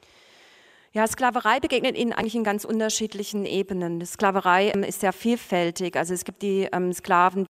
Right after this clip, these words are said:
die verschleppt wurden, ähm, nach Kuba. Ähm, es gibt diejenigen, die in dieser Zeit,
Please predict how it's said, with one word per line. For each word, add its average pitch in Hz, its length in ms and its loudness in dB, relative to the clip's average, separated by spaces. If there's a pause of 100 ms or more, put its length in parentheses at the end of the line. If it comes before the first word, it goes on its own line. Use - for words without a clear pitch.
die 185 140 0
verschleppt 220 520 0
wurden, 233 500 2
ähm, 214 280 0
nach 202 340 0 (440)
Kuba. 220 460 2 (280)
Ähm, 202 220 -2
es - 140 -8
gibt 208 180 -12
diejenigen, 240 420 0
die 226 160 -4
in 214 160 -2
dieser 254 420 -4
Zeit, 190 480 0